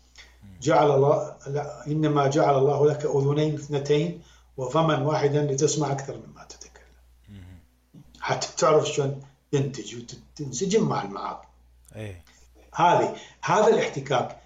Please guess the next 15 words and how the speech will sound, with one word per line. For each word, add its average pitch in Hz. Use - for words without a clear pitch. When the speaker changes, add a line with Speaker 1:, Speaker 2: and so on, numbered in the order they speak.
Speaker 2:
مطلوب 139
للعازف. 117
أحيانًا 240
لما 220
يكون 208
طالب 143
يمكن 214
يشكلون 175
فرق 151
بالمعاهد 120
حتى 156
أيضًا 190
يمارسون 151
هاي 131
الحالة، -